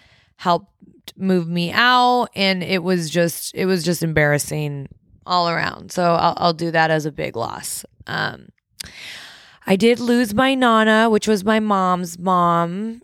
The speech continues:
in my twenties. That was more when I was, like, twenty-eight or twenty-seven. And,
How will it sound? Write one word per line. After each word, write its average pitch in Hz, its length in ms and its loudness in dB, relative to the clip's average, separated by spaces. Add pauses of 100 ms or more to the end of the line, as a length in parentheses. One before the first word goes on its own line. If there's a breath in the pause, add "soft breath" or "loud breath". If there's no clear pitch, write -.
in 196 180 -2
my 190 160 0
twenties. 175 720 0
That - 180 -2
was 175 200 -2
more 180 360 0
when 175 140 2
I 165 120 2
was, 160 220 0
like, 165 220 0
twenty-eight 170 1400 -2
or 185 80 -4
twenty-seven. 175 1120 0
And, 160 420 2